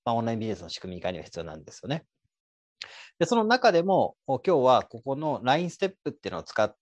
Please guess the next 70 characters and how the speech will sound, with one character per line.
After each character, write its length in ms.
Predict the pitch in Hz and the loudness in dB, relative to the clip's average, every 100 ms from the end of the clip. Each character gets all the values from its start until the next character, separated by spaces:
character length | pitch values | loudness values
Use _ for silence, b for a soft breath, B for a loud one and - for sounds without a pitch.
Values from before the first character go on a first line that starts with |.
| - | 2
て、 320 | 202 127 - - | 4 4 0 -4
え 180 | 110 101 | -4 -4
ー、 40 | |
こ 120 | - 101 | -6 -8
う、 420 | 98 98 95 110 - | -6 -6 -8 -10 -10
教 160 | - 196 | 2 4
育、 300 | 190 190 170 | 4 0 -2
お 80 | 135 | -2
客 160 | 190 - | -4 0
さ 120 | 196 | 0
ん 60 | |
を 60 | 165 | 0
教 160 | - 180 | 2 0
育 180 | 170 | 0
し 80 | 160 | -4
て 80 | 165 | -4
い 60 | 151 | -4
く 120 | 143 | -8
っ 20 | |
て 160 | - - | -12 -20
い 20 | |
う、 60 | _ - | _ -2
あ 80 | |
と 100 | 143 | -2
セ 140 | 131 185 | 0 0
ー 40 | |
ル 40 | 139 | 0
ス 140 | - | -8
し 60 | - | -10
て 80 | |
い 40 | 95 | -8
く 120 | 95 | -10
っ 20 | |
て 160 | - 87 | -14 -14
い 40 | |
う 20 | |
こ 80 | - | -12
と 120 | - | -10
の 120 | 139 165 | -2 -2
自 160 | 113 | 0
動 160 | 117 110 | 0 2
化 120 | 104 | 2
っ 100 | 101 | 0
て 100 | 80 | -6
い 20 | |
う 40 | 80 | -12
部 100 | 90 | -12
分 100 | 87 | -14
に 80 | |
つ 100 | - | -14
い 80 | 123 | -4
て、 260 | 170 175 - B B - | 2 2 2 B B -8
え 80 | |
ー、 60 | 110 | -4
詳 140 | 107 95 | -2 -4
し 100 | - | -6
く 80 | |
お 60 | 87 | -10
伝 220 | - 85 | -8 -8
え 20 | |
し 60 | - | -8
た 80 | 82 | -12
い 40 | |
と 100 | - | -14
思 180 | - - | -18 -20
い 40 | - | -18
ま 120 | - | -16
す。 240 | - - _ _ - | -16 -20 _ _ -20
は 80 | |
い。 60 | - | -20